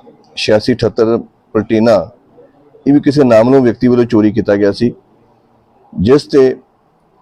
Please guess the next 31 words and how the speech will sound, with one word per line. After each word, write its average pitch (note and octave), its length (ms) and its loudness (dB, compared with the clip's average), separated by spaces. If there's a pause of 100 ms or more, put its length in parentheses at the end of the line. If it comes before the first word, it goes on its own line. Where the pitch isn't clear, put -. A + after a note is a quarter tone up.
(140)
ਆਧਾਰ A2 240 4
ਤੇ B2 80 -4
ਮੁਕੱਦਮਾ A#2 380 0
ਨੰਬਰ A#2 200 0
ਇੱਕ A2+ 80 -2
ਸੌ B2+ 120 -4
ਪੈਂਤੀ, G2+ 420 -2
ਸੋਲਾਂ A2 320 0
ਨੌ A2+ 160 0
ਚੌਵੀ, G#2+ 480 -2 (560)
under G#2+ 180 -2
section A#2 540 -4
ਤਿੰਨ G#2+ 120 -2
ਸੌ G#2+ 160 -4
ਇਕੱਤੀ, A2 500 -2
subsection G#2 640 -2
ਚਾਰ, G2 280 0
ਤਿੰਨ G2 200 -4
ਸੌ G2 120 -4
ਪੰਜ, F#2+ 340 -4 (680)
ਭਾਰਤੀ G#2 340 0
ਨਿਆਂਇਕ G#2+ 240 0
ਸੰਹਿਤਾ G#2 360 -2
ਦੇ G#2 80 -2
ਤਹਿਤ G#2 180 0
ਮੁਕੱਦਮਾ G#2 340 -2
ਦਰਜ F#2+ 220 -2
ਕੀਤਾ F#2 240 -2
ਗਿਆ G2 160 -2
ਸੀ। A2 160 -14 (1600)
ਸੋ A#2+ 480 -2